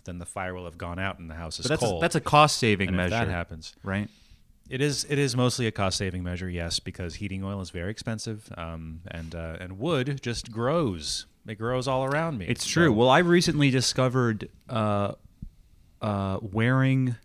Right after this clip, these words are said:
Speaker 2: a hat inside keeps you a lot warmer. You don't have to turn the heat on.
Speaker 1: Oh.
Speaker 2: Yeah.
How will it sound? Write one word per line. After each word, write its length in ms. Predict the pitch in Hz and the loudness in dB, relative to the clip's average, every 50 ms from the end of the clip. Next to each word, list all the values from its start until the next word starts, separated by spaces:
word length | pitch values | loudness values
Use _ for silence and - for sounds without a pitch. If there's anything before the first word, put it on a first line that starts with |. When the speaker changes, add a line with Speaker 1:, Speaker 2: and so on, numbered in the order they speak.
| _ _ _ _ | _ _ _ _
Speaker 2:
a 140 | - 117 104 | -2 -2 -2
hat 340 | 92 101 127 143 147 120 - - | 0 2 2 2 2 0 0 -2
inside 600 | 113 107 101 - - 117 127 156 151 90 87 - - - - - - - _ _ _ | -4 -2 -2 -2 -2 0 0 0 0 -2 -4 -8 -10 -18 -20 -20 -20 -20 _ _ _
keeps 280 | - 113 110 - - | -6 -6 -4 -4 -4
you 180 | 104 98 98 98 | -4 -2 -2 -2
a 40 | 98 | -2
lot 240 | 95 98 95 95 | -2 -4 -4 -4
warmer. 400 | 87 92 107 123 147 147 107 92 | -4 -4 -4 -2 -2 -2 -4 -4
You 120 | 98 101 95 | -4 -4 -2
don't 120 | 104 98 | -2 -2
have 120 | 101 98 - | -2 -4 -4
to 40 | |
turn 280 | 113 - 113 113 110 107 | -4 -2 2 2 4 4
the 80 | 104 98 | 2 2
heat 220 | - 117 123 131 | 2 0 2 2
on. 220 | 113 92 87 85 | 2 2 0 -2
Speaker 1:
Oh. 340 | 82 - 117 113 107 95 87 - - - | -4 -4 -6 -8 -10 -12 -14 -16 -10 -6
Speaker 2:
Yeah. 300 | 101 104 107 98 87 | -4 -2 -2 -2 -4